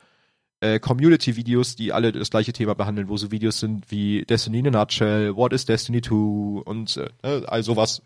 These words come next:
Guckt sie euch gerne an, sind coole Sachen bei. Ähm, und wir müssen uns auch mal ein bisschen selber feiern, ne?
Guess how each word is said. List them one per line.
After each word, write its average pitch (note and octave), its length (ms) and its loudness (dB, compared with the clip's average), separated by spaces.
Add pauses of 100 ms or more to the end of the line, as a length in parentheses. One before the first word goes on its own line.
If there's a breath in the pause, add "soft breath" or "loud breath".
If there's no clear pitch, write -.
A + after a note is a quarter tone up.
(100)
Guckt - 220 -4
sie D3+ 80 0
euch C#3 120 0
gerne C#3 220 0
an, D3 120 -2
sind C3 120 -10
coole C3+ 240 -4
Sachen B2+ 260 -2
bei. C3+ 300 -2 (800)
Ähm, C3 380 0 (460)
und B2+ 100 -14
wir C3 80 2
müssen C3 160 0
uns G#2+ 80 -2
auch B2 100 4
mal B2+ 120 4
ein - 20 4
bisschen B2 180 2
selber A2 260 4
feiern, G2+ 360 -2 (180)
ne? B2+ 220 -4